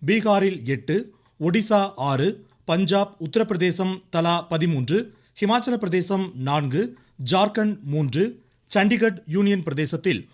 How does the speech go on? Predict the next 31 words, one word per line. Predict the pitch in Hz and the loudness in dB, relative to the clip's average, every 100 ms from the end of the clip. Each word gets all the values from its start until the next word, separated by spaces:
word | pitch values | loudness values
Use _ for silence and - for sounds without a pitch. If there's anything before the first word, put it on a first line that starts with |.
| _ | _
ஒரு | 165 202 247 | 0 2 4
மக்களவை | 175 160 220 202 | 2 0 0 0
தொகுதிக்கு | - 156 156 147 214 240 - | -2 -2 -2 -2 -2 -4 -4
இத்தேர்தல் | 175 185 180 147 117 - | -4 -2 -2 0 -4 -4
நடைபெறுகிறது. | 156 160 110 120 131 131 156 - - _ _ _ _ _ _ | -2 -2 -2 -4 -4 -2 -2 -2 -10 _ _ _ _ _ _
காலை | - 190 202 214 208 151 | 0 2 4 2 0 0
ஏழு | 185 226 | 4 4
மணிக்கு | 220 214 214 160 | 4 0 -2 -2
தொடங்கி | 160 165 160 247 247 | -2 0 0 -2 -4
மாலை | 147 170 185 196 196 | -2 0 2 2 0
ஆறு | 151 180 220 | -2 2 2
மணி | 202 170 | 2 0
வரை | 160 185 190 127 | 0 -2 -2 -4
வாக்குப்பதிவு | 156 180 175 180 170 | -2 -2 -2 -2 -2
நடைபெறும். | 120 110 113 147 98 - _ _ _ _ | -2 -4 -2 -2 -2 -10 _ _ _ _
இத்தேர்தலில் | 160 131 139 139 165 160 - _ _ 147 | -10 -4 -2 -2 0 -2 -4 _ _ 0
பி | 220 | 2
ஜே | 226 254 | 2 0
பி | 233 190 | -2 -2
மூத்த | 156 202 202 | -2 -2 -2
தலைவரும் | 165 165 160 208 226 | 0 0 0 0 -2
பிரதமருமான | 170 170 220 233 196 185 185 185 | -2 0 2 4 4 2 0 -2
திரு | 185 165 | -2 0
நரேந்திர | 147 165 170 135 | 2 2 2 0
மோடி, | 120 151 233 - _ _ - | 0 0 -2 -8 _ _ -2
மத்திய | 170 175 262 | 0 2 2
அமைச்சர் | 214 196 208 214 | 2 2 0 0
திரு | 208 175 | 0 2
அனுராக் | 165 190 202 | 2 2 0
சிங் | 202 185 | 0 -2
தாக்கூர், | 131 117 175 | -2 -2 -2